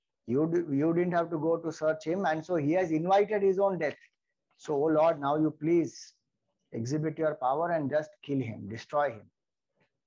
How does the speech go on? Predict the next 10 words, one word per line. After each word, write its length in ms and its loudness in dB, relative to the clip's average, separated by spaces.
And 120 -4
Brahmaji 420 -2
is 60 -4
getting 300 0
<laughs> 140 0
anxious 480 -4
that 100 -8
what 240 -2
will 120 0
happen. 400 -4